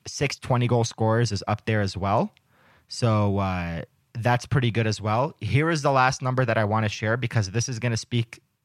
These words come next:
in length about the amount of injuries that this team always deals with, and then obviously covid and all that.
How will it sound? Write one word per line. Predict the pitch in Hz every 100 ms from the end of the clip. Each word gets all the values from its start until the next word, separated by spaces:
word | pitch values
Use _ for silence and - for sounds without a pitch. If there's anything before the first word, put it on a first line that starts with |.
| _ _ -
in | 117 110
length | 107 110 101 -
about | 95 101 101
the | 104
amount | 95 95 98
of | 92
injuries | - 101 98 101 -
that | 87
this | 95 92
team | - 104 -
always | 95 95 95
deals | - 101 107
with, | 127 131
and | 107
then | 95
obviously | 92 87 - 82
covid | - 104 110
and | 113
all | 113
that. | 117 117 -